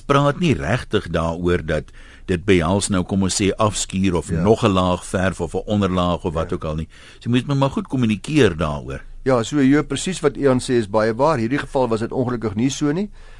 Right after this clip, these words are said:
Speaker 2: So, ek stel voor dat jy dringend maar jou eie prokureur gaan spreek om die feite meer volledig oor te dra as wat jy dit vir ons gegee het. Maar op die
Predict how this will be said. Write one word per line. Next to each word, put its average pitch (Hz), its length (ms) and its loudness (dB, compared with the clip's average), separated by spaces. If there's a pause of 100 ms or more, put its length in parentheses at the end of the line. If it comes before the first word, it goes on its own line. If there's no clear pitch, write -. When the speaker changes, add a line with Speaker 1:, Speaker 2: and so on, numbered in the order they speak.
(140)
Speaker 2:
So, - 160 0
ek 113 160 4
stel 123 180 -2
voor 151 220 2
dat 123 140 2
jy 110 120 0
dringend 123 300 0
maar 127 140 2
jou 107 180 2
eie 135 120 4
prokureur 120 460 -2
gaan 113 140 -4
spreek 151 380 -4
om 110 60 -6
die 101 80 -2
feite 123 300 -2
meer 113 200 2
volledig 110 420 -2
oor 120 160 -2
te 135 120 -6
dra 127 260 0
as 117 100 -4
wat 92 120 -6
jy 95 80 -2
dit 90 180 -8
vir 92 100 -8
ons 117 200 -2
gegee 131 280 -6
het. 202 160 -8 (440)
Maar 107 180 0
op 113 80 -2
die 131 100 0